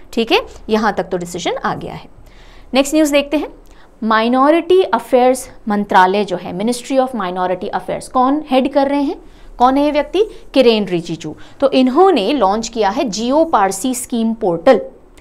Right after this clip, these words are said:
जियो पारसी स्कीम नहीं लॉन्च की है, ये तो already launched थी। इसका पोर्टल लॉन्च किया है और हज एप्लीकेशंस ट्वेंटी ट्वेंटी फ़ाइव के लिए भी ओपन कर दिया है।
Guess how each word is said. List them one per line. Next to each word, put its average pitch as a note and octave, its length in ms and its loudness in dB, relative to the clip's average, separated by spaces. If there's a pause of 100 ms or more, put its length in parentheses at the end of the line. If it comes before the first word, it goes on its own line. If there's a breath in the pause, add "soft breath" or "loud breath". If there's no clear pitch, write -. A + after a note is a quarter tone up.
(340 soft breath)
जियो C#4+ 360 4
पारसी C4+ 520 4
स्कीम E4 480 2
नहीं F#4 260 4
लॉन्च C#4+ 300 2
की F#3+ 180 -6
है, F3+ 80 -2
ये A3+ 100 0
तो D4+ 120 0
already C#4+ 360 6
launched A#3+ 460 0
थी। F#3 160 -8
इसका D4 240 -2
पोर्टल B3 560 4
लॉन्च A#3 380 0
किया F3+ 340 -4
है E3+ 420 -4 (360 loud breath)
और A#3+ 240 4
हज B3 280 0
एप्लीकेशंस F#3+ 920 -6
ट्वेंटी F#3+ 240 -4
ट्वेंटी F3+ 220 -6
फ़ाइव E3 280 -4
के F3+ 80 -8
लिए F3+ 120 -6
भी C4+ 100 -4
ओपन F#3 320 -4
कर - 140 -12
दिया - 200 -14
है। E3+ 80 -20